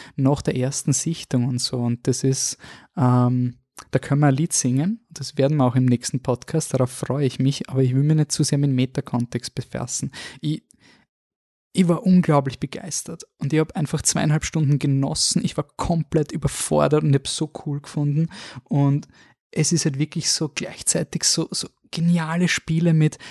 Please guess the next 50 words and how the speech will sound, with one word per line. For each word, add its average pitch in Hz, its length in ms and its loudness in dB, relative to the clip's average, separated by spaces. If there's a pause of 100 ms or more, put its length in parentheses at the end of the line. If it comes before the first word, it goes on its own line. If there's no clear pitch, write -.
(160)
es - 180 -2
geht - 260 -4
da 147 40 0
um 147 220 -2
Kausalität, 147 760 -2
Umdrehen. 165 640 0 (880)
Und 135 220 2
das - 340 2
nicht 165 420 4
nur, 160 220 4
wenn's 135 160 4
um 127 120 -2
Actionsequenzen 135 1000 -2
geht, 160 220 -2
sondern 175 220 0
halt 165 140 0
auch, 151 220 -4
wenn's 147 140 -2
um 139 80 0
filmische 233 540 2
Mittel 123 280 -2
geht. 127 200 -4
Also 127 160 -2
zum 143 120 -4
Beispiel, 135 240 0
sie 139 160 0
reden 196 480 4 (800)
in 175 200 2
der 151 180 0
Gegenwart 170 500 -2
über - 220 -2
ein 127 140 -2
Schloss, 165 340 0
das 160 140 -4
sie - 80 -6
knacken 160 420 2
müssen. 202 400 2 (280)
Und 151 260 2
dann 175 180 -2
in 180 80 2
der 156 100 2
nächsten 175 360 2
Szene, 160 280 2
wo 151 80 2
sie 139 180 -2
schon 127 320 0
quasi 131 220 -2
am 123 100 2
Flughafen 170 480 0
sind, 165 240 -2